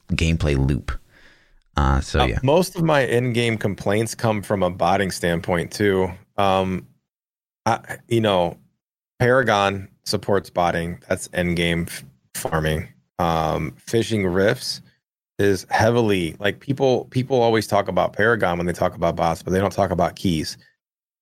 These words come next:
Speaker 2: If, if Fluff and I are competing on a leaderboard and Fluff has ten keys and I have a thousand keys,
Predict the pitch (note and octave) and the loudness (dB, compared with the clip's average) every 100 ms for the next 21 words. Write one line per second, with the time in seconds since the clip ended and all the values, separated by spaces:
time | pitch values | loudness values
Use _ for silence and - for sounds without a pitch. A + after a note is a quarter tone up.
0 | _ - A2+ G2+ - _ A2+ G2+ - C3 | _ 0 0 0 -4 _ 0 0 2 2
1 | D#3 - - _ A2 G#2 G2+ G2 G2 F#2 | 2 0 -12 _ 0 2 4 2 0 0
2 | G2+ F#2+ F#2 F2 F2 E2 D#2+ C#2+ C2 _ | 2 2 2 2 2 0 0 -4 -6 _
3 | _ _ _ _ _ _ _ _ _ _ | _ _ _ _ _ _ _ _ _ _
4 | _ _ G2 F#2+ F#2 F2 E2+ - _ _ | _ _ 0 2 2 2 -2 -6 _ _
5 | _ _ _ - A#2 A2+ A2 G2 - - | _ _ _ 0 0 2 2 2 0 0
6 | G#2+ G2+ F#2 E2 D#2+ - - _ _ _ | 0 0 -2 0 -2 -4 -12 _ _ _
7 | _ G2+ F#2+ G2 G2 F#2 - - - F#2+ | _ 0 2 2 2 0 -2 -14 0 2
8 | G2 F2 E2+ E2 D#2+ D2 - | 4 2 -4 -2 -2 -2 -4